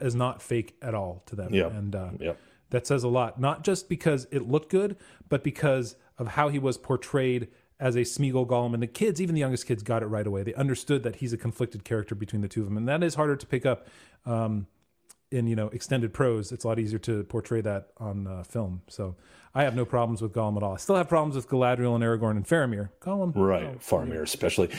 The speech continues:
Speaker 2: Uh, uh, maybe, maybe my last, the last thought I will leave then is inter-, it just struck me as you were saying that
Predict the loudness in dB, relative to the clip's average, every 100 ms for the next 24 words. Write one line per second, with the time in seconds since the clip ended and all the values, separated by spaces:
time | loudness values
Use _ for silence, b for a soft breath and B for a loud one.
0 | B 4 6 6 0 -6 0 4 6 4
1 | 2 4 6 6 6 4 2 -2 -8 2
2 | 4 6 4 2 4 4 4 4 2 4
3 | -2 0 0 2 -2 -2 -4 -2 -6 -2
4 | -2 -2 2 2 2 -6 -4 -2 -2 0
5 | 0 0 0 2 0